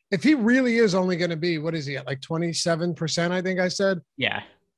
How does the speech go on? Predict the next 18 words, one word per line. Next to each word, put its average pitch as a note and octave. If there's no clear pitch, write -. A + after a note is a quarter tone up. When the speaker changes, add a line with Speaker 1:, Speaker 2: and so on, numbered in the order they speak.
Speaker 1:
That F#3+
would A#3
be G3+
cr-, -
that A3
would, B3
that B3+
would B3
come G3+
down F3+
even, F3+
even D#3
further. F3
He's D#3
at E3+
twenty-eight E3+
point C#3+
seven. C#3+